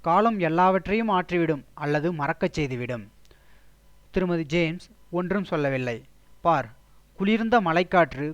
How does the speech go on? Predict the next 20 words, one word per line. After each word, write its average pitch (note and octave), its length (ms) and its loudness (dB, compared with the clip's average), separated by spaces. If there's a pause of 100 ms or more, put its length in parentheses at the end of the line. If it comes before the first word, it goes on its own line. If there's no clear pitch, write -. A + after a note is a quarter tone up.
கூர்மையாக A3 640 2
வீச G3+ 320 4
ஆரம்பித்து E3+ 420 2
விட்டது. C3 500 -6 (360)
வெளியே F#3 640 4
முற்றாக F#3 800 2 (440)
இரவு A3+ 400 4
சில்லிட்டு G#3 800 -2 (320)
பரவிவிட்டது. D#3 880 0 (460)
நிலவும் G#3+ 640 0
நட்சத்திரங்களும் A3 680 -2
மற்று E3 400 -4 (120)
பனிக்காலத்து A3+ 640 0
இரவு E3+ 520 0
எல்லையற்ற G3 920 2 (380)
ரகசியம் G#3 500 0
போல் G#3+ 260 2
சூழ்ந்துவிட்டது. C#3 800 -4 (400)
அங்கு F3+ 400 2
ஒன்றுமில்லை, D#3+ 760 0